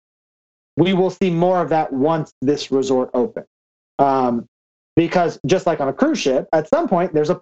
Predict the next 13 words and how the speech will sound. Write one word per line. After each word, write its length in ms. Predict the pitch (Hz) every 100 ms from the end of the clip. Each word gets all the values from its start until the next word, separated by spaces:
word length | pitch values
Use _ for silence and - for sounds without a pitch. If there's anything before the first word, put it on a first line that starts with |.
| -
port 180 | 139 143
of 140 | 156
call. 440 | - 302 320 123 110
And 140 | 135
so 100 | 160
we'll 180 | 156 156
stop 600 | - - 277 240 165 202 _ _ _ -
at 180 | 165 165
the 80 | 196
planet 380 | - 190 202
Batuu, 640 | 190 208 - 143 127 185 208 _ _ -
and 200 | 139 127
you 380 | 127 123 120